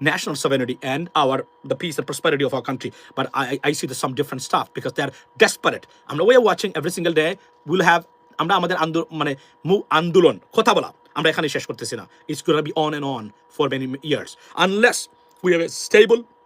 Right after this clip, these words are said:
and a country of rule of law, a country of law। That's the bottom line, ladies and gentlemen। So, বাবুল বলে রাখি যে সাদ্দামকে নিয়ে যারা বেশি বড় বড় কথা বলছিলেন, তাদের কথা হলো সাদ্দাম,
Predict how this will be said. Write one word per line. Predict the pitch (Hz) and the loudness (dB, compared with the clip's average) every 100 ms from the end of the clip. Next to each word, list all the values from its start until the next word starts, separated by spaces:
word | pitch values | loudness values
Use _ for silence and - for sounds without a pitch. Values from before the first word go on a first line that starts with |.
| _ 170 | _ -4
and | 151 139 _ _ _ _ _ _ _ - - - | -4 -6 _ _ _ _ _ _ _ -18 -14 -10
a | 156 | -4
country | 202 196 175 | -4 -2 -4
of | |
rule | 143 139 | -2 -2
of | 127 - 139 | -2 -2 -2
law, | 139 | -2
a | 139 | -2
country | 160 147 143 | -4 -2 -2
of | |
law। | 127 - - - - | -4 -8 -16 -10 -2
That's | 147 | 0
the | 160 | 2
bottom | 139 127 | 0 0
line, | 113 | -4
ladies | 131 151 | -6 -4
and | 135 | -2
gentlemen। | 127 107 - - - | -2 -4 -14 -6 2
So, | 208 - _ _ _ _ _ - 160 | 2 2 _ _ _ _ _ 0 4
বাবুল | 214 254 | 6 6
বলে | 196 | 4
রাখি | 196 240 339 _ _ _ 151 | 2 0 -4 _ _ _ -2
যে | 156 151 | 0 0
সাদ্দামকে | - 202 165 202 262 | 0 -2 0 0 2
নিয়ে | 214 185 | 2 4
যারা | 185 185 - - | 6 4 0 -4
বেশি | 160 180 | 0 4
বড় | 175 | 4
বড় | 185 | 4
কথা | 196 185 | 2 2
বলছিলেন, | 175 196 233 | 2 2 0
তাদের | - 160 175 | -2 0 0
কথা | - 180 | 0 0
হলো | 196 262 - _ - | 2 0 -4 _ -2
সাদ্দাম, | 156 139 175 226 | -2 4 4 4